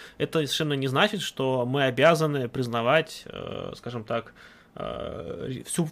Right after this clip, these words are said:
полностью всю риторику того времени, по крайней мере, на слово. То есть все-таки мы стараемся все это кри-, критически осмыслять и пытаться понять, то есть как бы,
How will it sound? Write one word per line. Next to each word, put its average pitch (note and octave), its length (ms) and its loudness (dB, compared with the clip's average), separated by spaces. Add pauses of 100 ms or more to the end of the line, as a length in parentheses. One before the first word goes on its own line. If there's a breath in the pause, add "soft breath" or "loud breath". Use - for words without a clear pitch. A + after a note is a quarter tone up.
(160)
полностью E3 340 4
всю - 140 -2
риторику C#3 440 0
того B2 340 0
времени, C3+ 680 2 (120)
по - 80 -8
крайней C#3+ 300 2
мере, C3 180 2
на B2 120 0
слово. A2 400 -2
То - 80 -10
есть - 220 -12 (120)
все-таки C3 480 -4
мы A2+ 340 -4 (280 loud breath)
стараемся C#3 460 2
все - 140 0
это C#3+ 180 0
кри-, C3+ 180 -2
критически D3 460 -2
осмыслять D3 640 4
и D3 60 -6
пытаться - 320 -6
понять, E3+ 240 -4
то - 60 -8
есть - 80 -12
как A#2 120 -8
бы, A2+ 180 -2